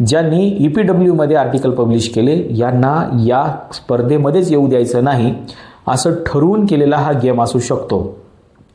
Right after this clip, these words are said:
आणि त्याच्यामुळं जे दहा टक्के लोक आहेत, ज्यांच्याकडे Web of Science किंवा Scopusमध्ये पब्लिश केलेले आर्टिकल्स आहेत,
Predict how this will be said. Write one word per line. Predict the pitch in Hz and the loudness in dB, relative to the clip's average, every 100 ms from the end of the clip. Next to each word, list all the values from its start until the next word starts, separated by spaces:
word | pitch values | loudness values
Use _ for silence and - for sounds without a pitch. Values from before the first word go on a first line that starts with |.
| - | -4
आणि | 123 | 0
त्याच्यामुळं | 123 131 151 170 190 - - - | 0 0 0 0 -2 -6 -16 -6
जे | 131 | -2
दहा | 143 120 139 | -2 0 -2
टक्के | 185 185 - 175 | -2 -2 0 0
लोक | 139 131 | 2 0
आहेत, | 117 139 | 0 0
ज्यांच्याकडे | 135 120 123 143 131 120 143 - - - - 120 | -2 0 0 0 -2 0 -2 -4 -10 -20 -6 -2
Web | 135 | 0
of | 175 185 - | 0 -2 0
Science | 127 127 - | 0 0 0
किंवा | 135 170 | 0 0
Scopusमध्ये | 180 - 135 185 180 120 117 151 - - - - - | -2 -4 -2 -2 0 0 0 -4 -8 -18 -20 -18 -6
पब्लिश | 120 151 185 - | -2 0 0 0
केलेले | 147 139 | 0 2
आर्टिकल्स | 131 120 120 120 117 110 | 2 0 -2 -2 -2 0
आहेत, | 104 135 | 0 -2